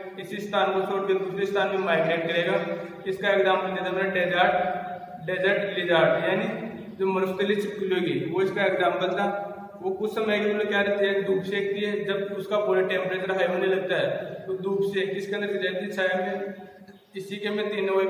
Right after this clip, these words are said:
तीन एग्जांपल दूंगा अभी, लॉन्ग डिस्टेंस, शॉर्ट डिस्टेंस और पीरियोडिक। तो लॉन्ग डिस्टेंस के अंदर जो ऑर्गेनिज्म होगा तो अनफेवरेबल कंडीशन के अंदर आने पे वो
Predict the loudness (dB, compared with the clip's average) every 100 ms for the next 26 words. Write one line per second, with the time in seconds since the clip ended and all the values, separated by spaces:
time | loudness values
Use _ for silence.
0 | 0 -2 0 2 2 0 2 0 -2 -2
1 | 0 0 0 -2 -4 -8 -10 -14 -10 -2
2 | 0 0 -2 -2 -2 0 -2 -6 -8 -8
3 | 0 2 2 0 0 -2 -2 -4 -4 -6
4 | -2 -2 0 -2 -2 -6 -8 -4 2 4
5 | 4 2 0 2 2 2 2 2 0 -2
6 | -6 -8 -10 -2 4 4 4 4 4 4
7 | 4 4 2 0 0 0 2 2 2 2
8 | 2 0 0 0 0 2 4 4 4 4
9 | 4